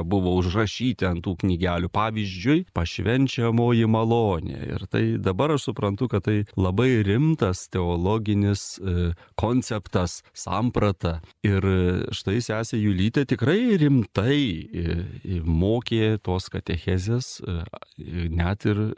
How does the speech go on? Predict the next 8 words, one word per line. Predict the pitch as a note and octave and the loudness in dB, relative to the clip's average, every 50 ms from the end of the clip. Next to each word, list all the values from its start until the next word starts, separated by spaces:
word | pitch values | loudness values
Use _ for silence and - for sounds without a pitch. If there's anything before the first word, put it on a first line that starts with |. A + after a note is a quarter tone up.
| G2+ F#2+ - | -4 -2 -2
apie | - - - E2+ | -4 -2 -2 -2
pašvenčiamąją | - - G2 F2+ - - F#2 G#2 B2 C#3 C#3 - C#3+ C3 C3+ B2 A#2+ A2+ A2 | -2 -2 -2 -2 -2 -2 -2 0 2 0 0 0 -2 0 0 2 2 2 2
malonę, | G#2 G#2 G#2 G#2 G2+ F2+ E2+ E2 D#2+ - - - - | 0 0 0 0 0 0 0 -2 -4 -8 -10 -4 -4
apie | F2+ E2 - G2 G2 F#2 | -2 0 2 2 2 4
veikiamąją, | F#2+ A#2 C#3 C#3+ C#3 - B2 A2+ A2 G#2+ G#2 G#2 G#2 G#2 G2 F#2+ F2+ F2 | 4 4 4 2 2 2 0 0 2 0 0 0 0 0 0 0 0 0
veikiančiąją | F#2+ A#2 C#3 C3+ - - A#2 G#2 G2+ - - G#2+ G#2 G#2 G#2 G2+ | 2 2 2 0 0 0 0 0 -2 -2 -4 -2 0 0 2 2
malonę. | G2+ G2+ G#2 A2 A#2 A#2 A2 G#2 F#2+ E2+ E2+ - _ | 2 2 2 2 2 2 0 0 -2 -4 -6 -8 _
Ir | - A2 G#2 G2+ G2 G2 G2 G2 F#2+ F#2+ F#2+ | 0 2 2 2 2 2 2 4 2 2 0